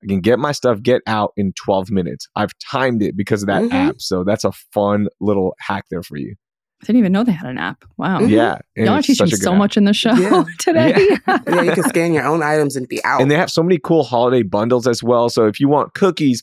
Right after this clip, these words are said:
Speaker 1: popcorns, whatever it is, it's already packaged for you. Pick 'em up. Boom. You don't even have to wrap 'em. You're ready to go.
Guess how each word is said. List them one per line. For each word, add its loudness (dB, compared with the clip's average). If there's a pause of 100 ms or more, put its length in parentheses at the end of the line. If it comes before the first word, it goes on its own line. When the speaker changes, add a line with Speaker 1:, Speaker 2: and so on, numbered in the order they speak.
Speaker 1:
popcorns, -2
whatever 0
it -2
is, 2 (320)
it's 0
already 2
packaged -6
for 0
you. 4
Pick -2
'em -2
up. 0 (100)
Boom. 2
You -2
don't 2
even 2
have 0
to 0
wrap 2
'em. 0
You're 0
ready 4
to 0
go. 0